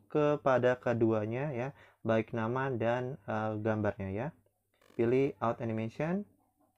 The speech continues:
slide down, dan oke ya. Fotonya juga. Out animation, slide down, dan oke.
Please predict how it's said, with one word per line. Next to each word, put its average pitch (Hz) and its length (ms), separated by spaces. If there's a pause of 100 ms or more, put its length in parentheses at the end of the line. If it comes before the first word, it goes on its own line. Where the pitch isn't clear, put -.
(180)
slide 110 400
down, 123 480 (800)
dan 113 240
oke 104 240
ya. 104 400 (640)
Fotonya 110 400
juga. 104 320 (1400)
Out 104 160
animation, 135 720 (1120)
slide 123 240
down, 131 400
dan 104 320 (160)
oke. 104 400